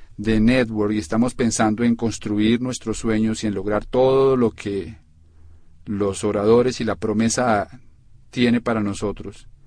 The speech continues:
tenemos que enfocarnos básicamente en cuántas personas logramos que hagan lo que nosotros estamos haciendo y no simplemente cuánta gente participa en el negocio.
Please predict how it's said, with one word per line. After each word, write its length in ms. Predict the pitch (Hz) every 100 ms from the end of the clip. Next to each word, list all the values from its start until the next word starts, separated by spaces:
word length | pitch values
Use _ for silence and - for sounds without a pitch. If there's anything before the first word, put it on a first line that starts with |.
| - - - - - - - -
tenemos 360 | 123 117 139 -
que 100 | 135
enfocarnos 640 | 117 113 - 117 123 131
básicamente 720 | 135 - - 117 107 107 123
en 120 | 113
cuántas 460 | 110 127 131 143 -
personas 440 | 135 117 113 117
logramos 560 | 127 120 110 107 113 -
que 160 | -
hagan 240 | 110 107 120
lo 80 | 113
que 100 | 104
nosotros 220 | - 120
estamos 340 | 110 104 110
haciendo 380 | 117 123 135 117
y 40 |
no 120 | 107 107
simplemente 540 | 120 117 120 117 120
cuánta 380 | - 117 117 117
gente 320 | 120 113 117
participa 560 | - 110 101 92 87 101
en 60 |
el 120 | 104
negocio. 460 | 101 113 127 - -